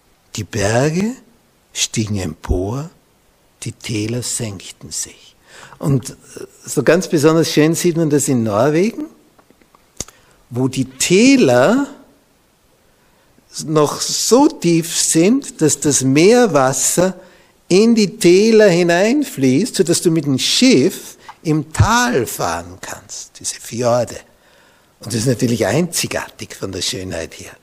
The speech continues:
Denn normalerweise kannst du also da auf der Autostraße im Tal fahren und da fährst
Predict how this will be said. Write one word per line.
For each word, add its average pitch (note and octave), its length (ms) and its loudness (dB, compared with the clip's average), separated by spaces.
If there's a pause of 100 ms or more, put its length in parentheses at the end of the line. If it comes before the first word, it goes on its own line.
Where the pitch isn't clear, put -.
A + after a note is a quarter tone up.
(640)
Denn A2 120 -8
normalerweise B2 720 2
kannst B2 300 -4
du B2+ 40 0
also A#2 140 -4
da A#2 540 0 (360)
auf - 100 -18
der G#2 180 -2
Autostraße F3 720 0
im G3+ 120 -2
Tal F#3+ 300 2
fahren A#3 320 2
und E3 160 -2
da D3 100 4
fährst D#3+ 420 0